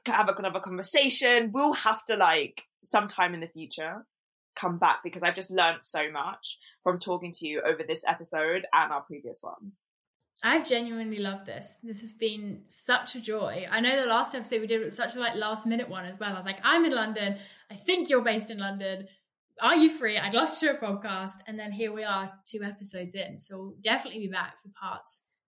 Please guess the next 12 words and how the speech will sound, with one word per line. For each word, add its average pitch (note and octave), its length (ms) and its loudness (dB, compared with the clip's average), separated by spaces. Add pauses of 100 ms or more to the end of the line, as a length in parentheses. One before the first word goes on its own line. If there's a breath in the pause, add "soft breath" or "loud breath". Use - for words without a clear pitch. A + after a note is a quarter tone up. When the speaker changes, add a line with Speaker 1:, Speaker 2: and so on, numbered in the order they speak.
(120)
Speaker 2:
three A3+ 180 -2
and G#3 200 -2
four. B2 240 -8
We'll E3 100 -6
just A3 200 -6
keep G#3+ 140 -14
jumping G3 400 -4
between F3+ 340 -14
the - 80 -14
two. F3+ 360 -12 (240)
Speaker 1:
Is C4 220 2
there D4 280 8